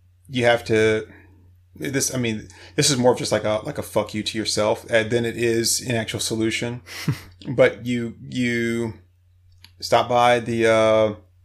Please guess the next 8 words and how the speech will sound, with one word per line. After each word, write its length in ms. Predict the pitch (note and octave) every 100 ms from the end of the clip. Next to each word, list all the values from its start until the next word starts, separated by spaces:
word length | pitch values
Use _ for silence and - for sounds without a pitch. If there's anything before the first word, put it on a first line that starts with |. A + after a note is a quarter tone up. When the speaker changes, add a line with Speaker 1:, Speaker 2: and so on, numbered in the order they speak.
| _ _ _ _ - - - - B2
Speaker 1:
you 80 |
know, 240 | A2 G#2+ -
stop 280 | - A2+ A2
by, 200 | G#2+ A2
like, 240 | A2 G#2+
the, 180 | A2 A2
the 140 | A2
pharmacy, 600 | A2 C3+ D3 A2+ G#2+ A2